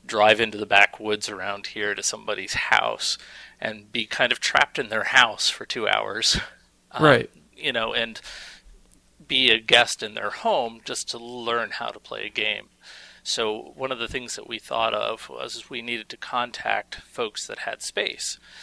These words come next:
Speaker 1: And the United Way was actually a good solution for us here in Plattsburgh. They have a nice, comfortable meeting room that has several large tables and comfortable chairs, and,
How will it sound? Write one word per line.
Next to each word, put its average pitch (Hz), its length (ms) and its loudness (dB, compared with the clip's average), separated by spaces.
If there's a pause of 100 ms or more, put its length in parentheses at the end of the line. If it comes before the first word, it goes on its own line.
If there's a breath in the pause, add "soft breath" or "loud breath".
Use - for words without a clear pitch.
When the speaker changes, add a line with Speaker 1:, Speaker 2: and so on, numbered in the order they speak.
(260 loud breath)
Speaker 1:
And 117 280 -6
the 113 80 -8
United 120 440 0
Way 135 320 0
was 113 180 -8
actually 117 460 -4
a 113 60 -10
good 117 200 -12
solution 123 600 -8
for - 280 -12
us - 240 -8
here 113 240 -10
in 113 80 -18
Plattsburgh. 120 640 -2
They 113 120 -4
have 113 100 -6
a 110 60 -10
nice, 107 260 -8
comfortable 113 560 -6
meeting 110 380 -6
room 107 340 -10
that 107 140 -14
has 110 260 -4
several 113 580 -2
large 107 380 -4
tables 110 540 -4
and 107 120 -20
comfortable 113 460 -8
chairs, 104 720 -2
and, 107 140 -14